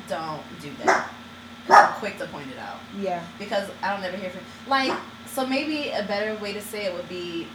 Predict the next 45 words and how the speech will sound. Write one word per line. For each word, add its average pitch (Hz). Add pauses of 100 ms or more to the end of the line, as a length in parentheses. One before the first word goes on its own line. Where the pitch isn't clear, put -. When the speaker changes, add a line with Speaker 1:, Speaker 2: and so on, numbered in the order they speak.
(140)
Speaker 1:
people 220
who 185
only 185
hit -
me 180
up 170
when 156
they 151 (180)
want 180
something 214
Speaker 2:
Okay. 330 (220)
Speaker 1:
or 160
need -
something. 117
Speaker 2:
Yeah. 202 (840)
Speaker 1:
That's 185
what -
the -
boundary -
is. -
I -
say 196
all 175
that -
to 165
say, 151 (100)
don't 175
hit 147
me 156
up -
when 160
you 139
want 151
something 147
or 147
need 117
something. -
That 147
is 139
a 147
hard 139 (120)
no 117
for - (300)
me. 196
Speaker 2:
Yeah. 170